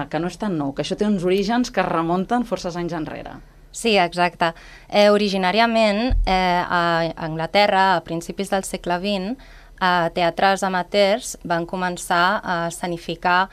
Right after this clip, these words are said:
Speaker 2: em, trames policíaques i això va guanyant popularitat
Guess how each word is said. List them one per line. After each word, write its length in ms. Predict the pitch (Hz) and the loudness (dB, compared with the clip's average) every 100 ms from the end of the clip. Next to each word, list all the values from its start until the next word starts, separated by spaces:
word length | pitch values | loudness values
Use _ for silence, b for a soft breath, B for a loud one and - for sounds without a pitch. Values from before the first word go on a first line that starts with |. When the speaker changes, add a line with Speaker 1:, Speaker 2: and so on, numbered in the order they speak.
| B B B - | B B B -4
Speaker 2:
em, 600 | 190 175 170 165 160 156 165 | 0 2 2 -2 -4 -6 -4
trames 400 | 170 165 170 170 | -2 0 -4 -6
policíaques 800 | 175 170 165 208 202 196 226 - B B - | -6 -6 -4 0 0 2 0 0 B B -10
i 60 | 180 | -6
això 280 | - 175 180 | 0 2 4
va 200 | 175 170 | 4 4
guanyant 400 | 180 180 180 180 | 2 -2 -4 -4
popularitat 880 | 196 185 180 175 175 220 226 311 | -6 -4 -2 -2 0 2 2 0